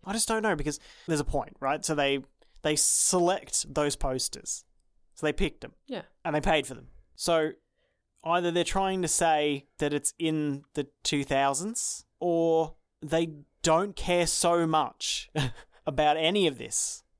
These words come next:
Speaker 1: that they're just like, "Whatever." <laughs>
Speaker 2: Yeah.
Speaker 1: But why would you pick Jawbreaker then? <laughs>
Speaker 2: I don't know.
Speaker 1: What a weird movie to pick.
Speaker 2: I know you shouldn't think this deep,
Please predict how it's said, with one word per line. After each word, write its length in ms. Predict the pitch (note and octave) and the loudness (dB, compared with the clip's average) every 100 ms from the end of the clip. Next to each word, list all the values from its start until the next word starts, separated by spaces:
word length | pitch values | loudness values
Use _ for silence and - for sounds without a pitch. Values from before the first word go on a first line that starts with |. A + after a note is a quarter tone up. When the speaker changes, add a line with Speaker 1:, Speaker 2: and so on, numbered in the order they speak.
| _ _ _ | _ _ _
Speaker 1:
that 140 | C#3+ | -2
they're 140 | C#3+ D3 | 2 2
just 180 | C#3+ | 2
like, 300 | D3+ C3+ B2+ - _ _ _ | 2 2 0 -8 _ _ _
"Whatever." 640 | C3+ A#2+ D3 D3 C3+ A2 G2 - | -16 0 2 4 2 -2 -10 -6
<laughs> 160 | D#3+ C3+ - - | -4 -4 -6 -12
Speaker 2:
Yeah. 240 | F#3 E3+ E3+ - | -8 -8 -8 -2
Speaker 1:
But 100 | F3+ | 0
why 240 | D#3+ G3 | 4 4
would 160 | G3+ G3+ | 4 2
you 60 | |
pick 240 | G3 G#3 F#3 | -2 -4 0
Jawbreaker 580 | G3+ A3+ G#3+ F#3+ F3 D3+ | 4 4 6 2 2 0
then? 320 | C3 A#2+ C#3+ | 0 0 -4
<laughs> 40 | E3+ D3 C3+ _ _ _ _ - | -4 -4 -6 _ _ _ _ -12
Speaker 2:
I 80 | F#3 | -8
don't 140 | E3+ | -8
know. 120 | D#3 E3 | -10 -2
Speaker 1:
What 180 | F3+ G#3+ | 4 4
a 40 | |
weird 420 | A3 G#3+ A3+ A3+ | 4 4 4 4
movie 280 | G3+ A3+ A3+ | 4 2 4
to 60 | G#3+ | 2
pick. 320 | F#3+ A#3+ - _ | 2 2 0 _
Speaker 2:
I 60 | G#3 | -4
know 60 | A#3 | 0
you 80 | A3 | 0
shouldn't 300 | - G3 D#3+ | 0 -4 -4
think 220 | F#3 E3 | -6 -4
this 200 | E3+ E3 | -8 -6
deep, 320 | - D#3+ - | -6 -6 -6